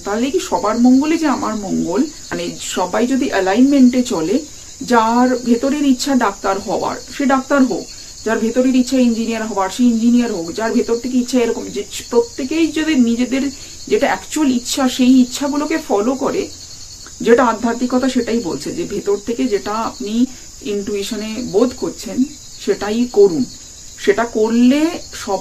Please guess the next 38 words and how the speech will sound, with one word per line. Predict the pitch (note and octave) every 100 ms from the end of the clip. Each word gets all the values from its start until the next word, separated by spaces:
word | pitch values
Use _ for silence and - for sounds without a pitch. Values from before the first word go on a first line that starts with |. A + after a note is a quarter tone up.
| -
নিজের | G#3 G3+ A#3 D4
কল্যাণ, | D4 C#4+ C#4 D4+ D#4+ F#4
সবার | - G#3+ - A#3
কল্যাণ | B3 B3 A#3+ B3 B3+ A#3+
এবং | G3 F#3+ B3
তাতেই | A#3+ F3 A3+ A3
আধ্যাত্মিক | F#3+ G3+ D#3+ F3+ F3+
উন্নতি। | F3+ D#3+ D#3+ C#3 B2+ - - - - - -
আপনি | G#3+ - A#3+
দেখুন | A#3 C4 C4
এই | B3 A3+
যে | A3+ A#3+
আজকাল | - G3+ A3 A3
বড় | G#3 G3+
বড়, | G#3+ A3
ওটা | G#3+ -
আগেও | G3 F#3 A#3+
বলেছি, | A3 F#3+ F#3 F3
যারা | F#3 F#3 F#3+ F#3+
বড় | F3+
বড় | F#3+ G3 G3
স্পোর্টসম্যান | - F#3 F3+ F3 F3 F#3
বা | F3+ F3 E3+ - - - - -
এত | E3 F3+ F3 E3+
বড় | F3+ F3
বড় | F3 F3
যারা | F3 E3+
সেলিব্রিটি, | F3+ G#3 F#3 E3+ E3+ E3 E3
বিরাট | F#3+ F3+ E3
ব্যাপার, | E3+ F3 E3+
অনেক | E3+ F#3 F#3
কিছু | G3 G3
করেছে | F3+ E3+ - E3
বা | F#3
বড় | F#3 F#3
বড় | E3+ F#3
কোম্পানির | F3+ E3+ F#3+ F#3 F3
মালিক, | E3+ E3 E3+